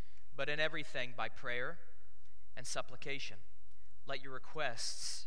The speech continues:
be made known to God." Prayer is so central in the Christian life. To speak with God, to bring him your needs, to tell him what he already knows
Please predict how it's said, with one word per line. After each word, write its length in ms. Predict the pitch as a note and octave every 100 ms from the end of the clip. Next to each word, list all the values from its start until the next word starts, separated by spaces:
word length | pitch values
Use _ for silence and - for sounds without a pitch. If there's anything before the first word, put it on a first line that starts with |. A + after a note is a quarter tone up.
| -
be 100 | B2+
made 220 | A#2+ A#2
known 420 | B2 B2+ G#2+ G2 F#2+ - - - - - -
to 80 | -
God." 460 | A2+ A2 F#2+ E2+ - - - - - - - - - -
Prayer 440 | - D#3 F3 F#3 F#3
is 200 | D#3 D#3+
so 260 | - F#3
central 580 | D3+ - F3 E3+ D#3+ C#3
in 80 | C3+
the 80 | B2+
Christian 480 | - C3 - B2+ A#2
life. 420 | A#2 G2+ - - - - - - - - - - - - - - - - -
To 100 | C#3
speak 400 | - - F#3+ F3
with 200 | E3+ -
God, 420 | C#3 C#3+ D#3+ F3+ - - - - - - - - - - - -
to 140 | - B2+
bring 300 | C#3 E3 E3
him 200 | E3+ D#3
your 160 | C#3+
needs, 720 | B2+ C3 C#3+ E3 - - - - - - - - - - - - -
to 140 | F3
tell 340 | D#3 - F#3+ G#3
him 280 | F3 E3+ D#3
what 180 | F3+
he 200 | F3+ F#3 D#3
already 440 | D#3 F3+ G3 F#3+
knows 720 | F3 B2 F2+ D#2+ - - -